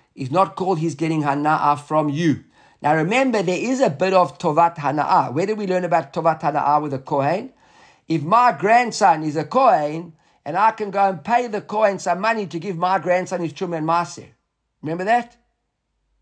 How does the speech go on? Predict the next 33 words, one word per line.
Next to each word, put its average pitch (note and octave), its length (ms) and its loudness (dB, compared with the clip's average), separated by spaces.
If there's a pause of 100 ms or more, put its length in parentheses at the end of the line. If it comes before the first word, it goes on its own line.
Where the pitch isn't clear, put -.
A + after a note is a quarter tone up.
(540)
Everybody E3+ 180 -2
remember G3 220 -4
that? A#3+ 400 0 (360)
So E3+ 200 -2
that F#3 140 -2
even B3+ 340 0
though A3 120 4
you, G#3 300 -2
the, G#3+ 120 0
the D3+ 460 -6
guy F#3 240 4 (100)
giving A3+ 360 -4
the, F#3 260 -4
the E3 200 -4
truma D#3+ 300 -4
and C#3+ 120 -4
maaser, C3+ 600 -6 (1200)
right? E3 340 2 (420)
The, C#3+ 260 -6
the D#3+ 140 -6
fact G3+ 240 -8
that D#3 180 -2
you, G#3 140 -4
the F#3+ 80 0
balabait, E3 600 4
and D#3 140 -2
you F#3 60 -4
deciding E3+ 420 0
who E3 100 0
to C#3+ 100 -4
give F3+ 200 -2
it A3 160 -2
to C#3+ 360 0